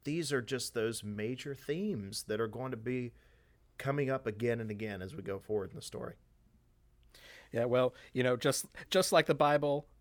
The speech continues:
Speaker 2: uh, there's a plan, and sometimes it, <laughs> there's an audible call right in the middle of it.
Speaker 1: <laughs> That's right.
Speaker 2: Uh, so,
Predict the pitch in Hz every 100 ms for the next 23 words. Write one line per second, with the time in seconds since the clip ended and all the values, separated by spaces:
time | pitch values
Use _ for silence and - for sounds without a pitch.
0 | - 131 123 120 - - 135 135 - 165
1 | 156 151 156 _ _ - 131 131 127 139
2 | 131 131 127 120 - - 127 135 - -
3 | 156 - 185 139 139 147 143 143 123 -
4 | 135 131 123 127 123 110 104 160 135 -
5 | 143 131 120 107 95 - - 127 - -
6 | - 123 107 98